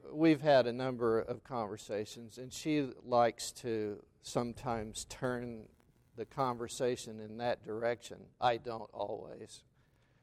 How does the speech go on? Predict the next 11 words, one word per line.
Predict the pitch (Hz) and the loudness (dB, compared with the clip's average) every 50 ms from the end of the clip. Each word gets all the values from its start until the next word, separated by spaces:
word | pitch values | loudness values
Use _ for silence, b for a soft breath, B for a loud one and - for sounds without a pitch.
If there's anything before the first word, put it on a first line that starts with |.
| _ _ _ _ _ _ _ _ _ _ _ _ _ | _ _ _ _ _ _ _ _ _ _ _ _ _
But, | 139 135 123 120 113 - - - | 2 4 4 4 4 2 -2 0
uh, | 127 113 110 107 101 - - - - _ _ _ _ _ _ _ _ _ _ _ _ _ _ _ _ _ _ _ - - _ _ _ _ _ _ _ _ _ - | 2 4 4 2 2 -2 -6 -10 -18 _ _ _ _ _ _ _ _ _ _ _ _ _ _ _ _ _ _ _ -20 -20 _ _ _ _ _ _ _ _ _ 0
her | 120 151 151 156 151 151 139 127 - - - - - - _ _ _ _ _ - _ - _ _ - | 8 12 12 12 12 12 12 12 8 2 -8 -20 -20 -20 _ _ _ _ _ -20 _ -20 _ _ -2
mother | 120 127 143 156 151 139 135 131 127 | 6 12 12 12 12 12 8 4 2
was, | 120 120 113 110 110 110 107 - - - - - _ _ _ _ - | 0 -4 -8 -8 -8 -8 -8 -8 -8 -8 -10 -14 _ _ _ _ -18
uh, | 123 117 101 101 - - - - - - _ _ _ _ _ _ 143 | -16 -14 -14 -14 -14 -16 -18 -20 -20 -20 _ _ _ _ _ _ _
Roman | 127 127 127 127 127 135 127 | 4 6 6 6 6 2 -2
Catholic, | - - - 123 107 110 110 - - 113 113 107 - _ - _ _ _ _ _ _ _ _ _ - | -6 -4 2 2 2 2 2 -2 -8 -8 -8 -8 -10 _ -20 _ _ _ _ _ _ _ _ _ -12
her | 110 | -12
father | - - - 135 131 135 131 123 120 113 | -8 6 10 12 12 12 10 8 2 -2
Buddhist. | 104 104 104 127 135 123 113 113 104 - - - | -4 -6 -2 0 0 0 0 -4 -12 -14 -16 -18